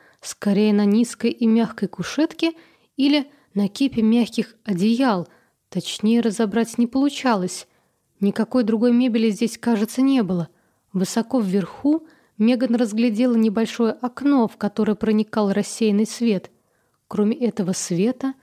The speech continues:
тусклого, неяркого, не было ни единого огонька. «Эй!» — позвала Меган. «Кто-нибудь!» В ответ не прозвучало ни звука.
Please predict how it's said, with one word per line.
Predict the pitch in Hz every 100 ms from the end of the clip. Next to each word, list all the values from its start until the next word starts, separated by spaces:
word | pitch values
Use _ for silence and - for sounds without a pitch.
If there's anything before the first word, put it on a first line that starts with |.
| _ _ _
тусклого, | - 208 233 - 247 233
неяркого, | 226 190 165 214 233 - 226 226 _ _ _ -
не | 190 240
было | 247 247
ни | 240 233
единого | 277 277 240 226 233 233 220 208
огонька. | 226 240 233 233 190 156 - _ _ _ _ _ _ _ _
«Эй!» — | 277 339 339 220 - _ _ _ _
позвала | - 202 185 214 220
Меган. | 226 208 190 170 _
«Кто-нибудь!» | - - 311 330 320 339 359 247 - - _ _ _ _ _ -
В | 190
ответ | 190 185 202 240
не | 254
прозвучало | 247 254 214 208 208 - 226
ни | 226 208 269
звука. | 233 226 226 196 - 160